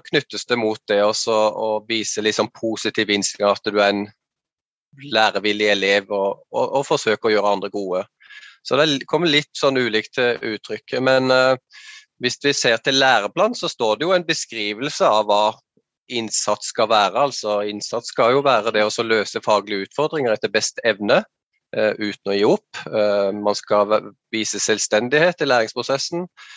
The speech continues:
Eh, man skal utfordre fys-, egen fysisk kapasitet, eh, og man skal samarbeide med andre. Så det er liksom slik udir, Utdanningsdirektoratet, beskriver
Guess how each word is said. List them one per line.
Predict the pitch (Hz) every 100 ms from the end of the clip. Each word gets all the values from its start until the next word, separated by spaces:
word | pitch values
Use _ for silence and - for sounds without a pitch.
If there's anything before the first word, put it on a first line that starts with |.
| - - -
Eh, | 110 107 104
man | 110
skal | - 107
utfordre | 117 - 135 135
fys-, | - 127 120 110
egen | 123 113 113
fysisk | 123 - 117
kapasitet, | 120 - 120 123 151 196 - - -
eh, | 143 139
og | 127 131
man | 151
skal | -
samarbeide | 165 143 117 98 107 104
med | 101
andre. | 92 - - - -
Så | -
det | 143
er | 156 156
liksom | 123 - 123 117 _ _ -
slik | - 113 113 117 -
udir, | 110 107 - 131 120 123
Utdanningsdirektoratet, | 110 - 110 117 - 123 127 127 127 - 156
beskriver | 143 - 104 101 98 107